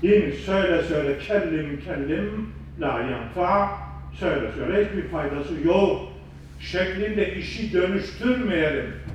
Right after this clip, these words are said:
Mümin kardeşler, o itibarla söyledi-, söyleyeceğim şey, sözü de bir ara verdim.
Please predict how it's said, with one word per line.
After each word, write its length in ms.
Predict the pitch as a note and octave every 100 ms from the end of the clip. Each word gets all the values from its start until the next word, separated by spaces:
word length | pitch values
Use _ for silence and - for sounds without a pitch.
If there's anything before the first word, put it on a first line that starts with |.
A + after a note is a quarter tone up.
| - - - - - - - - D#3
Mümin 260 | G3+ B3
kardeşler, 460 | - - - - - - - - - - - - - - -
o 200 | B3 B3+
itibarla 640 | - G#3+ F3+ D#3+ D3+ B2 - - - -
söyledi-, 680 | F#3 G3+ F#3+ F#3 F3 - -
söyleyeceğim 600 | G3 G3 F3 D#3+ E3+ E3+
şey, 140 | E3+ F3+ - - - - - - - -
sözü 340 | F3+ E3+ E3+ E3+
de 180 | F#3 F3
bir 220 | - E3
ara 280 | F#3+ F#3 D3+
verdim. 400 | C3+ F#3+ A3+